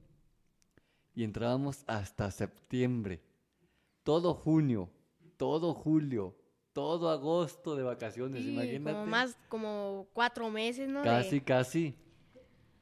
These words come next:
Speaker 1: Ya nomás entrábamos en septiembre a ensayar el desfile, porque ya ves que el dieciséis, el dieciséis de septiembre es el desfile.
Speaker 2: Sí.
Speaker 1: Y,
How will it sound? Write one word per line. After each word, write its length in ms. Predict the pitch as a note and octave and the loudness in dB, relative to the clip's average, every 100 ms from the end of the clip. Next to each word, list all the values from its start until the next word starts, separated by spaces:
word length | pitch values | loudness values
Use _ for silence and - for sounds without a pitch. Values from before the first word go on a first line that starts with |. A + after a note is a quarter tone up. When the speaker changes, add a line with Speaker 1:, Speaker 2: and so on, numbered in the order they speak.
| - | -10
Speaker 1:
Ya 220 | G#2 A2+ A#2+ | 0 4 4
nomás 300 | C3 C3 A#2+ | 6 4 2
entrábamos 560 | B2 C3 C3 C3+ C3+ | 2 4 4 2 0
en 140 | A#2 G#2 | -4 -4
septiembre 580 | G#2+ - A#2 A#2 C3+ | -6 -2 0 4 4
a 360 | A#2+ G#2 F#2+ G#2 - - - - - | 6 4 0 -6 -16 -20 -18 -16 -8
ensayar 420 | G#2 G#2 G#2 A2 | -4 0 0 2
el 100 | C3 | 2
desfile, 400 | A#2 - A#2+ B2+ | -2 -2 -2 -2
porque 360 | A#2+ G#2 G2+ F#2+ | -4 -4 -2 0
ya 100 | G2+ | 0
ves 120 | - | -2
que 80 | A#2 | -6
el 80 | G2+ | -6
dieciséis, 460 | F#2+ G2 G2 G#2+ - | -8 -4 -2 -2 -6
el 120 | G#2 | -6
dieciséis 500 | G2 F2+ F#2+ - G2+ | -6 -6 -8 -4 -2
de 100 | G#2 | -2
septiembre 400 | G2+ - G#2 G2+ | -8 -8 -6 -4
es 60 | G#2+ | -6
el 100 | G2+ | -4
desfile. 400 | G2 A2+ A2+ C#3 | -4 -2 -4 -6
Speaker 2:
Sí. 280 | A#3 G3 G#3 - - - _ | -6 -8 -10 -18 -20 -20 _
Speaker 1:
Y, 480 | - G#2 G#2 G2+ G2+ | -4 -2 0 0 -2